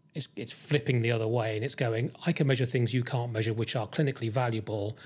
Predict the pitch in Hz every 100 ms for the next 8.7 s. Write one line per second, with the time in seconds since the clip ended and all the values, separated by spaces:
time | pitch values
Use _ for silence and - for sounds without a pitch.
0 | - - - 117 - 127 147 - - 147
1 | 139 170 - - - - - 160 - 131
2 | - 160 175 143 139 123 143 123 123 107
3 | 104 - - - - - - - _ -
4 | 139 123 123 131 117 117 113 127 120 -
5 | 127 - 104 98 110 107 98 95 - -
6 | - 131 131 127 151 131 135 156 135 120
7 | 127 113 113 104 107 113 117 117 123 110
8 | 107 110 107 92 95 104 92